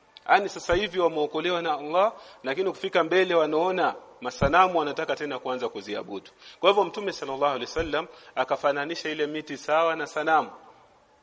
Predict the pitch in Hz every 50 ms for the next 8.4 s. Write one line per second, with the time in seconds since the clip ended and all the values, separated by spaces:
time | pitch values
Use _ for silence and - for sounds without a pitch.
0 | - - 117 - 139 139 151 175 170 - 165 - - 165 165 170 156 147 147 135
1 | - 143 139 139 131 120 139 131 - 175 175 170 175 190 185 175 170 151 175 175
2 | 175 151 160 185 180 170 160 143 135 156 180 196 190 180 170 156 151 143 139 135
3 | - 135 139 135 139 135 131 131 - 139 - - 185 170 156 160 151 151 143 139
4 | 156 160 156 - 135 131 131 - _ - - - _ _ _ - 127 139 165 175
5 | - - 143 139 139 143 139 139 151 147 143 139 139 143 185 190 151 165 170 156
6 | 147 139 151 156 151 151 143 131 120 - - 127 123 123 - 123 120 - - 139
7 | 151 151 147 127 - 156 147 139 131 - 131 123 123 123 123 139 147 139 135 131
8 | 117 - 131 127 131 131 120 107